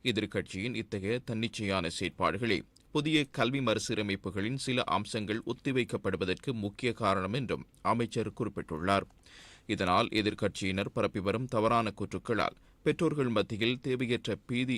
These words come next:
ஏற்பட்டுள்ளதாக அமைச்சர் சுட்டிக்காட்டியுள்ளார். மறுசீரமைப்புகளை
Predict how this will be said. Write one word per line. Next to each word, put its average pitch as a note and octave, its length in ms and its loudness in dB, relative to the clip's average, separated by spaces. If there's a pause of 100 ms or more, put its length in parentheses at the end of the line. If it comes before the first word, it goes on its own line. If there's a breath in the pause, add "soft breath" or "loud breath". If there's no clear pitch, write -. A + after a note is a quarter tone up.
ஏற்பட்டுள்ளதாக F#2 840 2 (420 loud breath)
அமைச்சர் G#2+ 460 2
சுட்டிக்காட்டியுள்ளார். F#2+ 920 0 (480 soft breath)
மறுசீரமைப்புகளை G#2 960 0